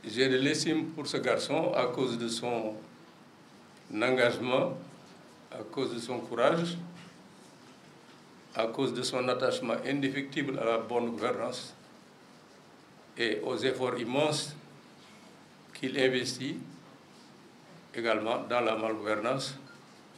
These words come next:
Parce que vous savez que dans ce domaine-là, il se passe des choses parfois insoutenables, je dirais même souvent insoutenables.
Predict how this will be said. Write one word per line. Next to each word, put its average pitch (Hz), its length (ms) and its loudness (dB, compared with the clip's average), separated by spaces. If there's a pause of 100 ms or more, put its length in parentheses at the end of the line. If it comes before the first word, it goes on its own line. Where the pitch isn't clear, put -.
(2250)
Parce - 160 -8
que - 80 -6
vous 120 120 0
savez 135 280 6
que 135 80 2
dans 120 200 0
ce 127 100 -2
domaine-là, 113 600 2
il - 140 -6
se - 140 -6 (260)
passe - 460 2 (1300)
des 131 160 4
choses 123 300 0
parfois 123 600 4
insoutenables, 139 760 0
je 135 60 2
dirais 139 320 6
même 120 200 2
souvent 139 560 4
insoutenables. 127 640 -2